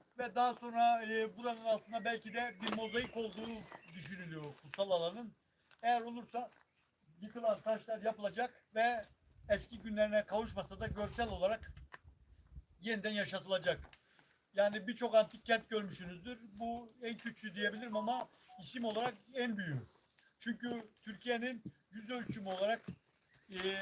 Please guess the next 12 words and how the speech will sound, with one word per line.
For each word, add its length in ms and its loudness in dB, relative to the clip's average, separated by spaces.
köylerin 420 0
içinde 380 0
ikinci 360 -8
sıradaki 460 -2
olan 240 2
bir 80 -6
köydeyiz. 440 4
Ve, 60 6
e, 480 2
şu 160 -6
ana 180 -2
kadar 300 6